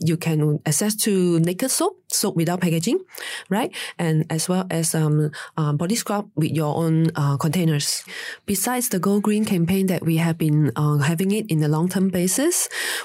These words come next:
where we also come in to, in every year, we're looking into C S R project, like giving back to supporting the community, especially those who is in need, um, the less fortunate groups. Um,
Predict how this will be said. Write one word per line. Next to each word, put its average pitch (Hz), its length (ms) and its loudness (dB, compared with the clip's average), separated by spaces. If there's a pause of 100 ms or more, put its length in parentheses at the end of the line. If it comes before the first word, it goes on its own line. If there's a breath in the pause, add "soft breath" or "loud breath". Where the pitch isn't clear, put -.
where 185 400 2
we 170 260 2
also 185 300 0
come 220 260 0
in 208 380 0
to, 165 360 0
in 156 280 2 (240 loud breath)
every 175 180 0
year, 185 420 4
we're 160 180 2
looking 165 260 0
into 160 240 0
C 160 160 0
S 160 100 -2
R 160 140 0
project, 156 360 -2
like 147 280 -2 (180)
giving 175 280 2
back 165 280 0
to 165 80 0
supporting 190 560 0
the 170 80 -2
community, 151 840 0
especially 170 800 -2 (280 loud breath)
those 165 160 2 (300)
who 151 300 2
is 147 340 0
in 147 180 2
need, 196 320 0 (380 loud breath)
um, 147 320 2
the 147 180 0
less 185 220 0
fortunate 180 640 -2
groups. 185 360 0 (360 loud breath)
Um, 160 440 2